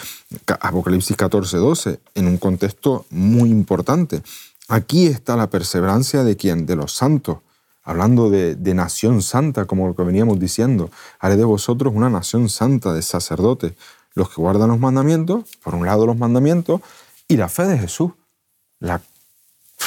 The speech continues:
ya te digo, la experiencia perfecta. La caseta, alguien con quien compartir ese momento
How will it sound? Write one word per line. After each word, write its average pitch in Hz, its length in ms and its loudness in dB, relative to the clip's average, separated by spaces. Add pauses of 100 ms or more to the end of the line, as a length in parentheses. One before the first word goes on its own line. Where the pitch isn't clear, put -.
(840)
ya 98 120 0
te 120 80 2
digo, 123 300 2 (120)
la 101 100 -4
experiencia 90 400 -4
perfecta. 120 480 -4 (460)
La 92 120 -2
caseta, 156 680 -2
alguien 127 300 2
con 104 220 -2
quien 123 200 0
compartir 117 500 0
ese 123 160 -4
momento 156 600 0